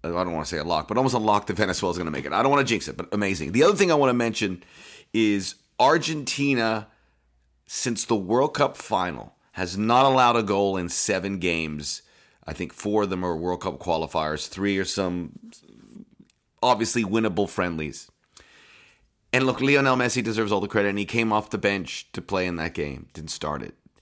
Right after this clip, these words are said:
But he gets all the credit all the time. And it's, it's not fine. There is so much more to Argentina than Messi. And I think we're seeing that. They don't give up goals.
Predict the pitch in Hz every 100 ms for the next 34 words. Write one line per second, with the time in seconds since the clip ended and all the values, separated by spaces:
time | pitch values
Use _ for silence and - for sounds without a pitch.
0 | _ _ _ _ _ - 113 107 101 -
1 | _ _ _ _ _ _ _ _ - 113
2 | 156 151 143 - 123 127 123 - 113 98
3 | 98 78 90 85 80 78 67 - 110 -
4 | - - - _ - 104 180 202 - -
5 | 76 57 - _ _ - - _ _ _
6 | _ _ 113 190 190 - 160 160 151 127
7 | 123 120 107 107 101 95 - 95 78 -
8 | _ _ _ 92 85 85 80 - - -
9 | _ - 101 104 139 113 101 - 123 113
10 | 104 73 64 - _ _ 87 113 127 156
11 | 175 180 180 214 202 139 - -